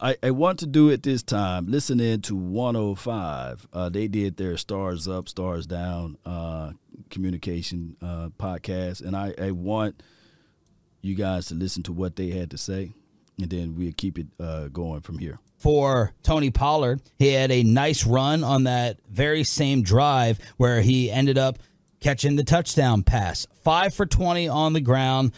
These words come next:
Speaker 2: uh, and Tony Pollard had two for sixteen along with the T D as Cooper Rush looked like the only other capable offensive player of the entire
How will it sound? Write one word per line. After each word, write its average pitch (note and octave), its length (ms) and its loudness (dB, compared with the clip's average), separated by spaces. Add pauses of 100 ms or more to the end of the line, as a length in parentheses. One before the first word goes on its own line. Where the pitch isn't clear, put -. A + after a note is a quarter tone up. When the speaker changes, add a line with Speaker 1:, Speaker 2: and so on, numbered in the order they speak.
(180)
Speaker 2:
uh, A#2 220 4
and B2+ 120 4
Tony C#3+ 240 2
Pollard C3 380 2
had A2 200 2
two D#3 220 2
for - 160 -2
sixteen C3+ 680 -2
along A#2+ 460 2
with A#2 280 0 (220)
the A2+ 120 4
T C3 360 2
D C#3 360 2
as A2 520 0 (280)
Cooper F#3 360 2
Rush D3+ 480 2
looked C3+ 240 0
like C3 400 0 (240)
the B2+ 180 2
only D#3+ 400 0
other D3 300 0
capable C#3 600 2
offensive B2+ 440 0
player A#2 480 2 (180)
of G#2+ 140 2
the A#2 100 4
entire A#2 580 2